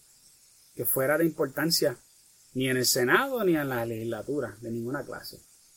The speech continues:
Todas las propuestas de ellos son propuestas sociales de este, de esta cor-, de, de, con ese corte. Eso es lo que ellos tienen. Y eso es lo único que ellos se, se,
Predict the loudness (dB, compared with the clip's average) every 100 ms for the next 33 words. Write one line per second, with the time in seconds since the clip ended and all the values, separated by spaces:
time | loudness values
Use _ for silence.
0 | 4 8 8 6 4 2 2 2 2 2
1 | -2 0 -2 -4 -4 -4 -4 -6 -4 -4
2 | -2 0 2 0 0 -4 -4 -8 -6 -12
3 | -8 -10 -8 -12 -12 -12 -12 -10 -12 -10
4 | -14 -10 -10 -6 -6 -4 -8 -8 _ _
5 | -20 _ _ _ _ -8 -2 -2 -2 -4
6 | -6 -8 -10 -14 _ _ _ _ _ -20
7 | -20 -6 -4 0 2 4 4 2 0 -4
8 | -6 -4 -6 -8 -8 -8 -10